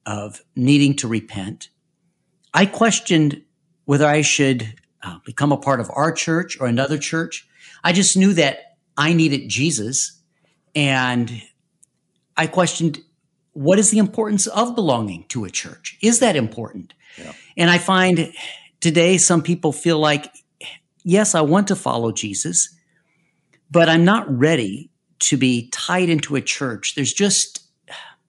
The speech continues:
Speaker 1: too many strings attached to that, to church membership. And why can't I just be a follower of Jesus and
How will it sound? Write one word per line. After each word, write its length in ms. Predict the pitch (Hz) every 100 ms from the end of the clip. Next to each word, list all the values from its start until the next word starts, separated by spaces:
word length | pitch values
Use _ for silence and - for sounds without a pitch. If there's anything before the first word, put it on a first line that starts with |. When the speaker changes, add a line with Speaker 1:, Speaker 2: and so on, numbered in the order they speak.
| _ -
Speaker 1:
too 140 | - 233
many 180 | 226
strings 540 | 180 - 143 151 151 120
attached 500 | 117 113 113 - -
to 80 | 95
that, 380 | 69 - - _ - - - -
to 80 | 117
church 340 | - 143 -
membership. 680 | 123 120 113 - 113 - - - 143
And 460 | 127 120 117 117
why 320 | 123 135 165
can't 220 | 180 175 147
I 100 | 135
just 320 | 131 131 -
be 100 | 131
a 60 |
follower 480 | 120 113 117 120 123
of 140 | 117 98
Jesus 580 | 104 95 92 92 - - _ _ _ -
and 480 | 120 107 101 98